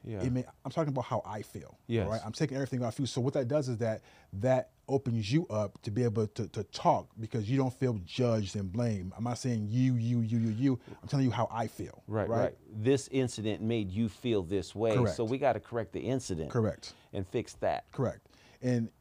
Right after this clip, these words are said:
Speaker 2: if, if you, if you take the judgment off people, they're more open to talk. But we, we speak with so much judgment in everything we do.
Speaker 1: And the tone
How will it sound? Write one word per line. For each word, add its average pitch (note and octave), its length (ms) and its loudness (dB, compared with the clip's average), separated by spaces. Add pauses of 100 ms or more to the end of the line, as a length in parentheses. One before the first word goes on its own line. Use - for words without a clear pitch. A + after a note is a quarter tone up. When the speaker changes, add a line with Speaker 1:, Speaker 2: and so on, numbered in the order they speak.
(100)
Speaker 2:
if, C3 260 -2 (140)
if B2 220 0
you, E3 180 2
if - 160 -2
you E3 80 0
take D3 280 -2
the A#2+ 100 0
judgment A#2+ 340 0
off A#2+ 160 -2
people, B2 300 0
they're A2 160 2
more A2+ 160 -2
open A2 240 -6
to G2 80 -8
talk. G2+ 340 -4
But G#2 180 -4 (540)
we, D#3 400 2 (320)
we C#3+ 160 4
speak - 680 0 (120)
with A#2 160 -6
so C#3 220 0
much B2 320 -2 (120)
judgment F2 600 -2 (320)
in G#2+ 180 -6
everything A2+ 400 -2
we G2+ 120 -2
do. F#2 220 -6 (220)
Speaker 1:
And G#2 160 0
the F2+ 60 -2
tone G#2+ 520 -2